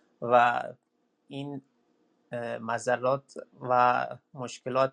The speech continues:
می‌تونه حالت افزوده پیدا کنه زمانی که ما در رابطه با مناطق بسیار حساسی مثل منطقهٔ میانکاله داریم صحبت می‌کنیم. تشکر از همهٔ دوستان و مهمان‌ها و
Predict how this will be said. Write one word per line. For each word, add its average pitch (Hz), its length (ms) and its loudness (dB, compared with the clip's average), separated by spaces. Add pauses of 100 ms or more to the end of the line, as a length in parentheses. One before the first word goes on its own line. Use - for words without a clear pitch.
می‌تونه 135 340 -6
حالت 123 280 0
افزوده 127 480 -2
پیدا 131 300 -4
کنه 131 440 -6 (120)
زمانی 127 400 -2
که 131 140 -6
ما 123 240 2
در 117 160 0
رابطه 117 260 -8
با 120 180 0
مناطق 120 580 -6
بسیار 123 360 -2
حساسی 123 500 0
مثل 123 340 -6 (680)
منطقهٔ 123 360 2
میانکاله 135 480 4
داریم 120 200 4
صحبت - 360 -2
می‌کنیم. - 260 -12 (800)
تشکر 156 400 6
از 180 100 8
همهٔ 180 200 -4
دوستان 170 380 -6
و 156 120 0
مهمان‌ها 147 680 0
و 170 240 0